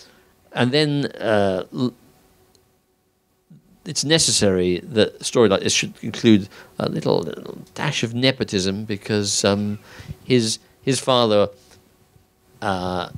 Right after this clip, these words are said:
worked in the B B C. He made religious programs. He was, um, a priest, a vicar, and, uh, he made the contact with the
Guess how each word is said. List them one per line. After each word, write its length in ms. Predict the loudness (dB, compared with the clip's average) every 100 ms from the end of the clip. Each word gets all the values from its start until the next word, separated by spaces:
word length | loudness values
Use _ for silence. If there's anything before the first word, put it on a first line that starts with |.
| -18
worked 380 | -10 0 0 0
in 60 | -4
the 80 | 0
B 160 | 0
B 120 | 2
C. 220 | 0 2 2
He 140 | 0
made 260 | 0 0 0
religious 380 | 2 4 2
programs. 600 | 2 2 4 2 -4 -8
He 100 | -6
was, 180 | -6 0
um, 540 | 2 2 0 -4 -6 -8
a 160 | -12 -4
priest, 400 | 2 4 2 -2
a 80 |
vicar, 400 | -2 0 0 -2 -8 -18 -16 -14 -12 -4
and, 500 | 0 2 2 -2 0
uh, 300 | 2 2 0 -6 _ _ _ _ _ _ -20 -14
he 240 | -2 2 2
made 240 | 2 0
the 40 | 0
contact 480 | -2 -2 -4 -8 -12 _
with 160 | -6 0
the 180 | 0